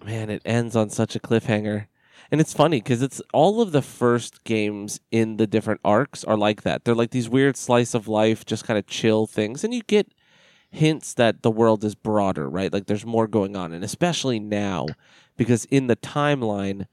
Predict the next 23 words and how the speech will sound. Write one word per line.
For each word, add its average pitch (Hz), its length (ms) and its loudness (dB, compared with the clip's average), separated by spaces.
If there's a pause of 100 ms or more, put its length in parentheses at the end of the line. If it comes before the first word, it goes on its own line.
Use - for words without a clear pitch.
(360)
Cold 131 280 4
Steel 123 300 2
one 113 360 4
takes 110 320 0
place 113 600 -2 (180)
at 117 160 -10
the 131 120 -2 (160)
end 123 400 2 (140)
of, 104 580 2 (100)
uh, 65 760 0 (260)
actually, 170 300 -2
I - 20 -4
think - 360 -4
it's - 260 -6
in, 107 360 2 (540)
I'm 101 140 -8
lying, 113 300 -2
it's 90 140 -4
in 139 140 2
the 110 120 4
middle 113 640 4
of, 98 420 0 (140)
uh, 107 260 2